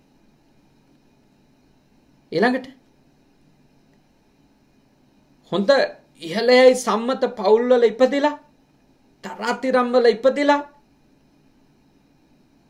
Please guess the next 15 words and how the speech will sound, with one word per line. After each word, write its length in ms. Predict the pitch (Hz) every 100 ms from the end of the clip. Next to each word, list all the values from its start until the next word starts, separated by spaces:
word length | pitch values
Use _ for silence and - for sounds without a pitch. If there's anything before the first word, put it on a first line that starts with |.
| _ -
තමන්ගේ 520 | 156 156 160 151 143
බිරිඳ 340 | 135 143 160 156
ඉක්මවාගෙන 840 | 139 - 160 147 147 143 139 139 135 143 _ _ _ _ _ _ _ _ _ _ _ _ _ _ _ _ _ _
දකින 420 | 135 143 - 196 196 147
දකින 340 | 147 180 165 160
කාන්තාවට 720 | 143 143 147 147 143 143 143
ලොල් 280 | 143 123 127
වෙනවා. 280 | 110 104 - _ _ _ _ _ _ _ _ _
තමන්ගේ 380 | 151 156 165 165
සැමියා 500 | 165 - 170 185 196
ඉක්මවාගෙන 760 | 190 180 - 185 180 175 175 175 170 _ _ -
දකින 380 | 160 - 214 208 196
දකින 300 | 175 208 196
පිරිමියට 600 | 190 185 185 185 190 175
ලොල් 300 | 175 160 175